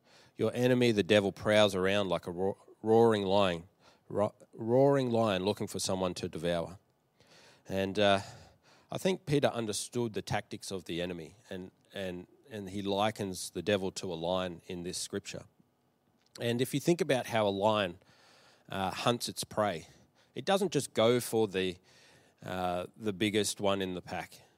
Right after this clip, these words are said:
It, it will, it's very strategic in about isolating the weakest one, and, uh, it'll, it'll, uh,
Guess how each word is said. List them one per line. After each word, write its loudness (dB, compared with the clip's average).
It, -18
it -2
will, 2
it's -4
very 2
strategic -4
in -6
about 0
isolating 2
the -2
weakest 0
one, -2
and, -4
uh, 0
it'll, 4
it'll, 0
uh, -8